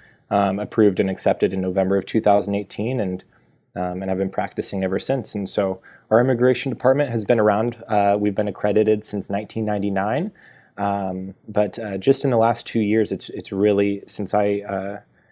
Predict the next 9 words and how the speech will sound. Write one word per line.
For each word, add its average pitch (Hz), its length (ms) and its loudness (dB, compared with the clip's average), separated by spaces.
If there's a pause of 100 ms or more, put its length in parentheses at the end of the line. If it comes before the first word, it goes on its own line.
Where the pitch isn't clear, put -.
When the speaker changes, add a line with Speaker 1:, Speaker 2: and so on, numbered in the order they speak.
(180)
Speaker 2:
um, 92 420 -8
went 101 240 -4
full-time 95 460 -2
there, 95 240 -8
it's, 95 300 -14
uh, 92 260 -6
it's, 98 200 -14 (120)
it's - 160 -12
really 95 440 2